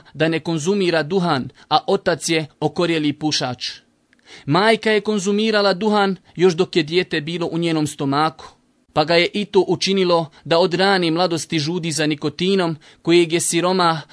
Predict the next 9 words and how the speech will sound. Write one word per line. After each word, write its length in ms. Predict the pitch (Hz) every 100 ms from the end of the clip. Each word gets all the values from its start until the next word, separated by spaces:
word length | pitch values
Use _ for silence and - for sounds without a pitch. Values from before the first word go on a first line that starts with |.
| -
nasilno 680 | 151 185 220 - 185 165
probao 540 | 143 156 170 165 156 156 -
još 260 | 139 175 -
kao 240 | 160 156
fetus 540 | 151 175 190 180 151 -
u 60 | 165
utrobi 400 | 202 - 156 151
svoje 320 | - 156 143
majke. 540 | 143 147 131 - 120